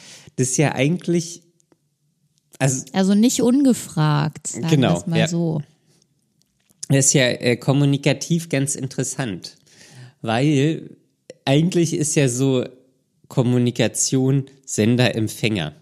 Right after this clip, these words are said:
Speaker 2: Mhm.
Speaker 1: Aber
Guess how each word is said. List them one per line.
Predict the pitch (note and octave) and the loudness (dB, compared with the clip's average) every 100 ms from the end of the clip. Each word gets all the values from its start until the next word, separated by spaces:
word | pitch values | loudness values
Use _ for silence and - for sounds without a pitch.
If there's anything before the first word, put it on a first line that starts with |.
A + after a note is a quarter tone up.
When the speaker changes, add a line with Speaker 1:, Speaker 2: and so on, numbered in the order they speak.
| _ _ _ _ _ | _ _ _ _ _
Speaker 2:
Mhm. | F#3+ F#3+ E3+ D#3 E3+ G#3+ - - - - _ _ - | -2 0 0 -2 -4 -8 -14 -20 -20 -20 _ _ -6
Speaker 1:
Aber | G#2 C3+ B2+ A2+ C3+ - | -2 0 2 2 2 -2